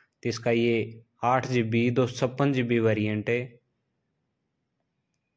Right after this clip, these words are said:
छब्बीस हज़ार नौ सौ निन्यानवे रुपये का है। तो फ्रेंड्स, कैसा लगा आपको ये स्मार्टफोन?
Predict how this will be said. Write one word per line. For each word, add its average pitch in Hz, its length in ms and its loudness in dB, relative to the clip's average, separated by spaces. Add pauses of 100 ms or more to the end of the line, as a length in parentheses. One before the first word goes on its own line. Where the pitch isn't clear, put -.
(280)
छब्बीस 131 420 -2
हज़ार 117 280 0
नौ 135 240 0
सौ 123 220 -4
निन्यानवे 131 520 0
रुपये 113 300 0
का 104 140 -2
है। 98 200 -10 (1600)
तो 110 100 -2
फ्रेंड्स, 107 460 -4
कैसा 135 360 -2
लगा 139 240 0
आपको 123 280 -2
ये 117 80 2
स्मार्टफोन? 107 920 -6